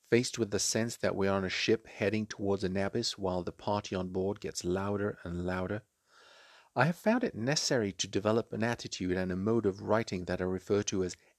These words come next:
existential creativity. This is the creativity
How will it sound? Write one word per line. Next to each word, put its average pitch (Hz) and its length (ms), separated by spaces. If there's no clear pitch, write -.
existential 113 760
creativity. - 800
This - 360
is 110 200
the 101 100
creativity 123 880